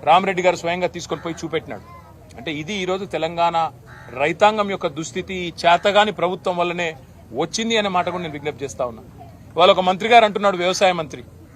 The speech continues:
"ఇది కాలం తెచ్చిన కరువు" అంటున్నాడు. అయ్యా మంత్రి గారు, ఇది కాలం తెచ్చిన కరువు కాదు, చేతగాని నీ ప్రభుత్వం,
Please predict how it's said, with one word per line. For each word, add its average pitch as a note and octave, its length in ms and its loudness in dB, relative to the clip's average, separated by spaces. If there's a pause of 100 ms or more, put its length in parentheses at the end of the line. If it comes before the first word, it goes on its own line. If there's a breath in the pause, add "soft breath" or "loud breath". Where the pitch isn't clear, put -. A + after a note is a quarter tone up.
(800)
"ఇది D#3 80 -10
కాలం G3+ 420 8
తెచ్చిన A3+ 280 -2
కరువు" G3 260 2
అంటున్నాడు. D#3 360 -4 (420)
అయ్యా F3 160 4
మంత్రి F#3 280 0
గారు, G3+ 160 8
ఇది G3+ 120 0
కాలం G3 340 6
తెచ్చిన G3 240 -6
కరువు F#3 280 0
కాదు, F3+ 220 6
చేతగాని G3 640 2
నీ G3 120 -4
ప్రభుత్వం, F3+ 520 4